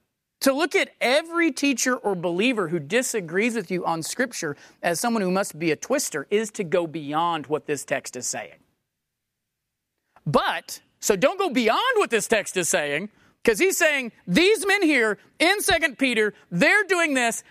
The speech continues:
I, as an apostle, am telling you to watch out for these men. I know." How do you know their thoughts, Peter? The Holy Spirit is telling me this is what's going on with these men, and you can see it 'cause they do this with all of Scripture. So don't go beyond that,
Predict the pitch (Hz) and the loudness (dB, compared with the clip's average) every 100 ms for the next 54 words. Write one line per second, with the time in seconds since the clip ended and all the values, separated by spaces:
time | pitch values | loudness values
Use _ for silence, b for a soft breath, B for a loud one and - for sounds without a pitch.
0 | B 285 359 381 294 277 262 247 - 339 | B 2 4 2 2 0 0 -2 2 2
1 | 339 294 269 226 - 339 330 311 294 214 | 2 -2 -2 -2 2 2 2 -2 0 2
2 | 220 311 392 339 330 - 302 294 294 233 | 2 2 2 0 -2 -2 0 2 2 2
3 | 226 220 214 B B 277 339 381 311 247 | 2 2 -2 B B 2 2 2 0 0
4 | 311 453 453 415 392 359 311 294 269 - | 2 2 2 0 0 0 4 2 0 0
5 | 277 247 208 226 - 269 269 277 269 B | 2 2 0 -6 -4 0 2 2 0 B
6 | B - 190 165 240 330 330 - 302 285 | B 0 2 4 2 2 -2 0 0 0
7 | 185 156 - 277 277 254 240 233 b b | -2 -2 0 0 0 0 0 -2 b b
8 | 151 254 285 254 196 - 233 226 214 196 | 0 2 2 0 -4 0 0 0 0 -2
9 | 170 - 247 180 190 180 185 185 175 147 | -2 0 0 2 0 0 -2 0 -2 -2
10 | 247 240 233 180 175 185 175 170 165 160 | 0 0 0 -2 0 0 -2 -2 -2 -2
11 | 156 147 - - _ _ _ _ _ _ | -4 -8 -10 -14 _ _ _ _ _ _
12 | _ _ _ _ _ _ _ _ _ _ | _ _ _ _ _ _ _ _ _ _
13 | - - - 156 233 302 320 330 311 320 | -20 -4 -2 2 0 2 0 2 2 2
14 | 320 339 185 - | 2 2 0 -6